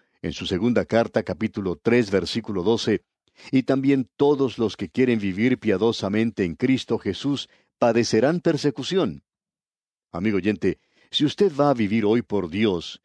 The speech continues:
si usted va a tomar una posición por lo que es justo y por lo que es de Dios, entonces se dará cuenta que las otras personas lo van a dejar de lado.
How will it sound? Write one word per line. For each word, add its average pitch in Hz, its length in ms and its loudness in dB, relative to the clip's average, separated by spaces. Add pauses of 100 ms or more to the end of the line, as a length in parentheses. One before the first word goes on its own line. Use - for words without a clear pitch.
(140)
si - 120 -2
usted 170 240 2
va 156 120 4
a 147 40 -2
tomar 127 300 2
una 139 180 0
posición 117 480 -2
por 127 160 -2
lo 117 120 0
que 104 260 2
es 131 140 0
justo - 540 -6 (360)
y 143 100 0
por 143 220 0
lo 120 120 0
que 98 320 2
es 160 120 0
de 135 140 2
Dios, 87 420 -8 (160)
entonces 160 680 0
se 135 180 2
dará 139 180 2
cuenta 139 360 0
que - 120 -4
las 101 220 0
otras 151 340 2
personas 113 560 0
lo 104 140 -2
van 139 140 2
a 127 60 2
dejar 113 340 0
de 123 80 0
lado. 127 340 -2